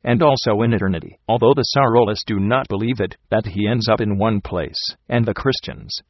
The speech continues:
in a different place. But when the sorrowless have said that they become offended at the Christians' movements,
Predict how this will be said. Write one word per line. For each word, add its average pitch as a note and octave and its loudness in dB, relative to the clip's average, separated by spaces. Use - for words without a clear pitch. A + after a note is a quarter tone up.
in A#2 2
a F#2+ 2
different F2+ -4
place. - -10
But A2+ 0
when A2+ 0
the G#2 0
sorrowless A2+ 2
have A#2+ -2
said A2+ 0
that A2 2
they A2 0
become A#2 -2
offended A#2 -2
at B2+ 2
the - -4
Christians' G#2 -4
movements, F2 -2